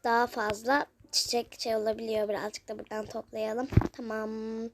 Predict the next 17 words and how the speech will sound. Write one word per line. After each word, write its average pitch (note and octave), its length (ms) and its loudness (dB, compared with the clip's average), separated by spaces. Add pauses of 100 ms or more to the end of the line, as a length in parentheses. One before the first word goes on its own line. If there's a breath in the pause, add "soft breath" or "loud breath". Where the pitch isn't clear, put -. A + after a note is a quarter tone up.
(840 loud breath)
Polenimiz A3+ 760 6
doldu. G#3+ 840 4
Gidip A3+ 440 -4 (680 loud breath)
arılarımızı A3 580 2
geliştirelim. A3+ 800 0 (1300 soft breath)
Bakalım. A3+ 380 -6 (100)
Bakın A#3 260 0
arkasında A#3+ 440 2
bin C4+ 180 8
tane A3+ 320 0
arı G#3+ 140 2
geziyor. G#3+ 500 -2 (1040 loud breath)
Bizim B3+ 360 4
de D#3+ 60 10
öyle A#3 300 8
olacak. G3+ 500 0
Tabii F#3+ 280 -4